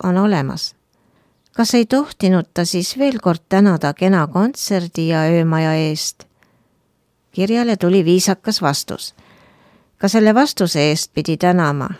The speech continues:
Kirjad jäidki käima. Kõigil suurematel kontsertidel, kus Aleksander orkestris viiulipuldi taga istus, võis mees publiku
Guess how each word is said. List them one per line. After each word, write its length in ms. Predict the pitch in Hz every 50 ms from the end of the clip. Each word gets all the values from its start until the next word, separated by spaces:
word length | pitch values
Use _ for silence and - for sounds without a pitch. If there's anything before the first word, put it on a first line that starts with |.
| - _ _ _ _ _ _ _ _ _ _ _ _ _
Kirjad 420 | _ - 202 233 247 247 233 202 175 170
jäidki 560 | 160 165 175 175 - - - _ - 180 180
käima. 640 | - - 156 156 156 151 151 143 143 143 147 156 170 - _ _ _ _ _ _ _ _ _ _ _ _ _ _ _ _ _ _ _ _ _ - 240
Kõigil 320 | 269 277 - 285 254 208
suurematel 720 | - - 214 226 233 226 202 185 180 165 160 - 156 151 160
kontsertidel, 960 | 175 180 196 220 202 - - 196 170 156 - _ - 151 147 - 135 143 160 151 - - - _ _ -
kus 160 | - 165 -
Aleksander 800 | - - 202 196 202 185 - - - 180 175 170 156 165 151 - - -
orkestris 880 | - 175 180 180 - - 180 180 175 - - - - - 143 139 - - -
viiulipuldi 760 | 175 185 208 220 220 214 202 - - 190 190 190 - 180 170
taga 300 | - 180 175 - 175 165
istus, 520 | 170 170 - - - - 156 143 - - - - _ _ _ _ - -
võis 220 | 269 294 285 -
mees 320 | 233 233 233 226 208 196 - -
publiku 520 | - 190 196 208 202 196 196 - -